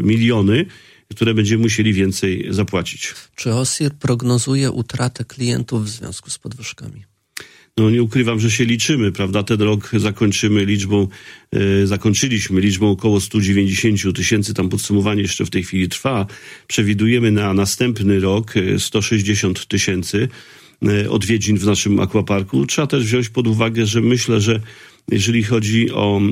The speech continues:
Speaker 1: e, tą usługę, będzie w miarę stabilny rok, bo te poprzednie lata to były ro-, lata, e, pandemii, zamykania obiektów, różnych, e, awarii, e, które nam się przydarzyły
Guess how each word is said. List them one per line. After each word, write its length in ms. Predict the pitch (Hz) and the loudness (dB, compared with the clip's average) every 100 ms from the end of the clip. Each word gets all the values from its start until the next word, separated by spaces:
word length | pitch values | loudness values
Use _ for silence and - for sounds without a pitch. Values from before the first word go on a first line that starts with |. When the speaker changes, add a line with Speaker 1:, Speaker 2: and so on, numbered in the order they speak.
| - 107 107 | 2 2 0
Speaker 1:
e, 40 | |
tą 120 | 104 | 2
usługę, 640 | 110 123 - 120 117 117 110 | 0 0 0 0 2 0 -2
będzie 380 | 107 113 113 113 | 0 0 0 0
w 200 | 87 98 | -2 0
miarę 360 | 117 113 113 - | 2 2 -2 -2
stabilny 800 | - - 110 113 151 113 98 92 | -4 -2 -2 0 0 2 2 2
rok, 300 | 92 78 - | 0 -2 -6
bo 120 | - 95 | -4 -2
te 220 | 107 104 | 0 -2
poprzednie 480 | 110 107 131 117 104 | -2 -2 -2 0 0
lata 280 | 110 107 | 0 -2
to 140 | 104 107 | 0 0
były 220 | 104 104 | 2 2
ro-, 200 | 107 110 | 2 0
lata, 360 | 104 104 104 98 - - - - | 0 -2 -2 -4 -8 -20 -12 -2
e, 160 | 110 | 0
pandemii, 800 | 104 107 107 120 113 107 104 98 | 2 2 2 2 2 4 4 2
zamykania 720 | 104 113 113 113 117 113 104 | 0 0 0 0 0 0 0
obiektów, 600 | 104 101 110 107 110 95 | -2 0 0 0 -2 -2
różnych, 560 | 101 117 120 104 104 - | 0 0 2 2 0 0
e, 280 | 101 107 107 | 0 0 0
awarii, 460 | 98 113 110 107 110 - - - | 0 0 2 0 -2 -10 -20 -6
e, 160 | 107 107 | -2 -2
które 260 | - 113 | 0 2
nam 160 | 110 107 | 4 2
się 140 | - | 0
przydarzyły 720 | 107 123 107 104 95 107 101 | 0 0 2 0 2 2 4